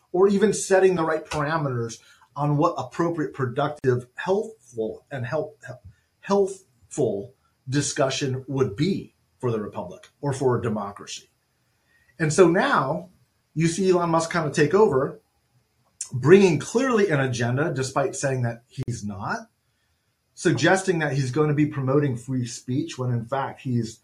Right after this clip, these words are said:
using his own arbitrary methods of determining who should and should not be on the platform. And we have to ask ourselves is, is that, is that a, one, a true public square? And two, most importantly, is this actually part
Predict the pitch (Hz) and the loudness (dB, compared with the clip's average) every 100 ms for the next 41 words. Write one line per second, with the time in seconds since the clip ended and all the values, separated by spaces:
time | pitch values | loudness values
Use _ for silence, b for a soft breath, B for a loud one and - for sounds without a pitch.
0 | _ _ _ _ _ 135 135 143 135 120 | _ _ _ _ _ -4 2 2 2 -2
1 | - 123 127 135 131 - 135 123 123 - | -4 -4 0 0 -2 -8 -4 -2 0 0
2 | 120 113 117 131 113 117 107 107 - 123 | -2 0 -2 -2 -2 -4 -6 -10 -4 0
3 | 120 113 101 - 160 143 - 123 117 107 | 0 -2 -8 -12 -6 -6 -2 -2 -2 -6
4 | - 117 113 113 113 107 101 - 107 101 | -4 -4 -4 -6 -8 -6 -10 -10 -10 -10
5 | - 143 185 214 _ _ _ _ _ _ | -8 -4 -4 -4 _ _ _ _ _ _
6 | _ _ _ - 170 190 214 214 208 208 | _ _ _ -2 6 8 8 8 6 6
7 | 196 - 170 165 151 160 151 - 185 220 | 2 4 2 2 2 0 0 6 6 6
8 | 175 185 175 - - 196 233 202 170 160 | 6 6 6 0 4 6 6 4 4 4
9 | 147 - 151 170 185 - - 160 156 151 | -2 -2 0 2 0 0 -4 -4 -2 -2
10 | 131 - - 214 247 185 160 156 147 - | -2 -6 -8 -4 -2 0 0 0 -2 -4
11 | - 233 165 170 170 143 - 208 208 151 | -4 -2 -2 -2 -4 -8 -6 -4 -4 -6
12 | 151 135 139 135 135 b b b b _ | -10 -4 -2 -2 -6 b b b b _
13 | - 240 277 208 247 220 - - 190 226 | -12 -6 -4 -4 -4 -4 -6 -8 -8 -6
14 | - 185 156 151 151 - 233 240 | -4 -2 0 -2 -2 -2 2 4